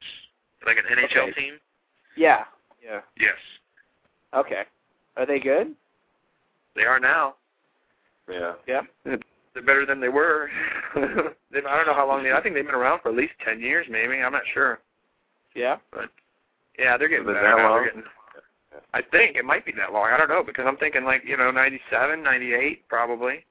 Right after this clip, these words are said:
Speaker 3: Yeah, yeah. That
Speaker 1: What
Speaker 3: sounds
Speaker 1: year is
Speaker 3: about
Speaker 1: this?
Speaker 3: right.
Speaker 1: What year is this, two thousand twelve?
Speaker 3: Oh nine. Yeah.
Speaker 1: Are we all dying?
Speaker 3: <laughs>
Speaker 1: Look out for the giant rock from the sky. It falls at speeds unknown to man.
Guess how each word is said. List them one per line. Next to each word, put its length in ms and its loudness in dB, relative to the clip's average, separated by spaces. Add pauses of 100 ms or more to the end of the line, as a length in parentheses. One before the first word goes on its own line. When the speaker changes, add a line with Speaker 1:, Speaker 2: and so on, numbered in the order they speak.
(160)
Speaker 3:
Yeah, 300 -6 (160)
yeah. 80 -8
That 260 -4 (120)
Speaker 1:
What 80 2
Speaker 3:
sounds 100 0
Speaker 1:
year 140 6
is 80 2
Speaker 3:
about 60 -2
Speaker 1:
this? 100 0
Speaker 3:
right. 200 -6 (760)
Speaker 1:
What 120 -8
year 120 2
is 80 -4
this, 80 -12 (100)
two 80 -6
thousand 280 0
twelve? 340 2
Speaker 3:
Oh 20 -4
nine. 340 -2 (520)
Yeah. 240 -6 (760)
Speaker 1:
Are 60 -14
we 60 0
all 140 0
dying? 440 2 (600)
Speaker 3:
<laughs> 200 -18 (880)
Speaker 1:
Look 100 -6
out 240 2
for 80 -8
the 60 -6
giant 340 2
rock 300 2
from 100 -6
the 140 -2
sky. 540 0 (520)
It 140 0 (120)
falls 400 4
at 80 0 (120)
speeds 440 2
unknown 540 4
to 120 -2
man. 600 4